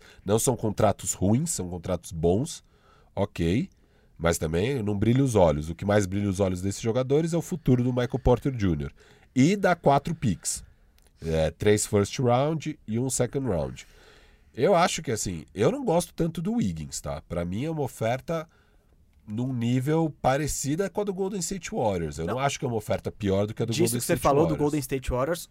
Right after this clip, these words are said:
Speaker 2: o maior incentivo não é o Wiggins, é o se-,
Speaker 1: É
Speaker 2: é o
Speaker 1: o
Speaker 2: segundo
Speaker 1: pick.
Speaker 2: pick, é.
Speaker 1: Só que esse não é um grande draft. Eu duvido que você vai conseguir pegar nesse draft um jogador do nível do Michael Porter Júnior. Eu duvido.
Speaker 2: Hum, não sei.
Speaker 1: Duvido.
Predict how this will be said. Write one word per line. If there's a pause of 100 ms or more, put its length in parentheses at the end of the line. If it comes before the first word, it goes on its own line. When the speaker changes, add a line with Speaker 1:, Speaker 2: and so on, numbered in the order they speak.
(100)
Speaker 2:
o
maior
incentivo
não
é
o
Wiggins,
é
o
se-,
Speaker 1:
É
Speaker 2:
é
o
Speaker 1:
o
Speaker 2:
segundo
Speaker 1:
pick.
Speaker 2:
pick,
é.
Speaker 1:
Só
que
esse
não
é
um
grande
draft.
Eu
duvido
que
você
vai
conseguir
pegar
nesse
draft
um
jogador
do
nível
do
Michael
Porter
Júnior. (560)
Eu
duvido. (260)
Speaker 2:
Hum, (240)
não
sei.
Speaker 1:
Duvido.